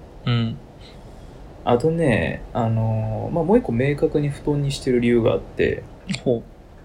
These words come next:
Speaker 1: う。
Speaker 2: あの、部屋がね、狭いんですよ。
Speaker 1: あー、はいはいはい。
Speaker 2: なんで、それでベッドを置いちゃうとね、
Speaker 1: うん。
Speaker 2: より狭く感じちゃうなと思って。
Speaker 1: うん。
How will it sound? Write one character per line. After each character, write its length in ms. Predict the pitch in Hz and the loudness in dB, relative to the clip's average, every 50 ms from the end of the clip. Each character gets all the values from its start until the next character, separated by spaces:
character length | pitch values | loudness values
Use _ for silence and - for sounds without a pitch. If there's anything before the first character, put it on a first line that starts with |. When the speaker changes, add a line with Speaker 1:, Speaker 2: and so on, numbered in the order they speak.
| - - - - - - - - - - - - - - - - - - - - - - - | -20 -20 -20 -20 -20 -20 -20 -20 -20 -20 -20 -20 -20 -20 -20 -20 -20 -20 -20 -20 -14 -8 -4
Speaker 1:
う。 40 | 120 | 0
Speaker 2:
あ 100 | 113 110 | 0 0
の、 960 | 107 104 101 92 87 90 - - - - - - 80 82 - - - - - - - - - - | 0 0 -2 -2 -2 -4 -4 -6 -6 -8 -10 -12 -12 -12 -12 -14 -14 -16 -16 -18 -20 -18 -6 2
部 80 | - 196 | 4 6
屋 160 | 233 202 139 | 6 6 6
が 140 | - - - | 4 0 -4
ね、 160 | - - - | -8 -10 -12
狭 300 | - - 185 180 156 117 | -6 -4 -2 0 0 0
い 60 | - | -2
ん 60 | - - | -4 -6
で 80 | - | -8
す 160 | - - - | -8 -8 -8
よ。 120 | - - - - - - - - - - - - - - - - - | -10 -10 -10 -12 -16 -20 -20 -20 -20 -20 -20 -20 -20 -20 -16 -8 -4
Speaker 1:
あ 40 | 123 | -2
ー、 600 | 127 127 123 123 120 120 120 120 117 117 117 117 | 0 0 0 -2 -2 -4 -4 -4 -6 -6 -8 -8
は 180 | - - 120 | -6 -6 -6
い 40 | 117 | -4
は 140 | 113 117 117 | -6 -8 -10
い 40 | 117 | -8
は 180 | 117 117 113 113 | -8 -8 -10 -10
い。 60 | - - - - - - - - - - - - - - | -12 -16 -20 -20 -20 -20 -20 -20 -20 -20 -20 -20 -10 -4
Speaker 2:
な 200 | 127 120 123 127 | -2 0 2 2
ん 200 | 131 135 135 139 | 2 0 0 2
で、 420 | 156 180 165 120 90 - - - - - | 4 6 6 6 4 2 -2 -6 -10 -12
そ 220 | - - 180 180 | -6 -2 0 2
れ 140 | 196 202 196 | 2 2 2
で 140 | 135 131 123 | 2 0 0
ベ 220 | 117 120 156 214 | 2 4 4 4
ッ 80 | 226 - - - - - - - - - - - - - - - - | 4 2 -2 -14 -20 -20 -20 -20 -18 -18 -18 -18 -16 -16 -16 -6 -2
ド 100 | 113 98 | 0 0
を 160 | 98 95 101 | 2 2 2
置 100 | 117 123 | 2 2
い 60 | 120 | 2
ち 180 | 117 - - 120 | 0 -2 0 0
ゃ 40 | 110 | 0
う 80 | 107 | 0
と 160 | 113 - 107 | 0 -4 -4
ね、 220 | 101 101 98 92 95 | -4 -4 -4 -4 -2
Speaker 1:
う 20 | 98 | 2
ん。 20 | |
Speaker 2:
よ 140 | 117 147 170 | 4 4 4
り 140 | 180 185 185 | 4 0 -4
狭 380 | - - - 170 175 185 180 | -2 -2 0 0 0 0 -2
く 120 | - - - | -4 -6 -8
感 260 | - - 101 98 95 | -6 -6 -6 -4 -4
じ 140 | - - - | -6 -6 -6
ち 140 | - - 107 | -4 -2 -2
ゃ 40 | 95 | 0
う 100 | 92 95 | 0 -2
な 120 | - 85 95 | -4 -6 -6
と 140 | - - 107 | -8 -8 -8
思 80 | - - | -8 -10
っ 300 | - - - - - - | -10 -14 -16 -14 -10 -8
て。 140 | - - | -4 0
Speaker 1:
う 60 | - 127 | 2 2
ん。 460 | 123 123 123 120 120 117 117 113 | 4 2 2 0 -2 -4 -6 -8